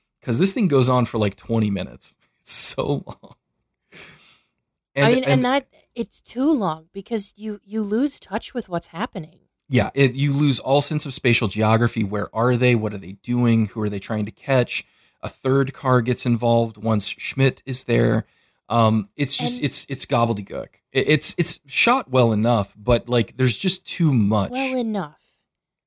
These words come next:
Speaker 2: But I, I have one thing that's been on my mind because I, we,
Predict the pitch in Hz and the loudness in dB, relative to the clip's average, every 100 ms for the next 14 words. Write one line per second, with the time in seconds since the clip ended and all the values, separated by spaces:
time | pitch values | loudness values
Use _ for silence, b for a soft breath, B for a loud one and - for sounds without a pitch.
0 | _ 220 220 220 220 202 208 262 285 277 | _ -2 0 0 -2 -4 -4 -4 -4 -4
1 | 269 _ _ _ _ 254 277 285 - 220 | -8 _ _ _ _ -8 -8 -8 -10 -8
2 | 202 190 180 - _ _ _ - 180 - | -6 -6 -10 -16 _ _ _ -20 -20 -8
3 | 190 180 185 175 170 156 151 147 - 180 | -4 -4 -4 -6 -6 -10 -14 -18 -16 -10
4 | 202 180 196 202 185 190 196 | -8 -2 0 0 -2 -6 -8